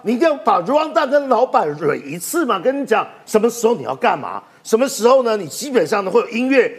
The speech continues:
什么时候呢，你就开始呢要准备呢，哦，发表呢演讲。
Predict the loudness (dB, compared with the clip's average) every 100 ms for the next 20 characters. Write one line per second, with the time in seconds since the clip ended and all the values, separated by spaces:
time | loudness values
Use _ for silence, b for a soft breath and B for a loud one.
0 | B -2 0 0 0 0 0 0 0 2
1 | 2 0 -2 -2 0 0 -2 B 0 0
2 | 2 0 2 2 2 -2 -4 -2 0 0
3 | -6 -4 0 2 2 0 -2 -2 -2 0
4 | 0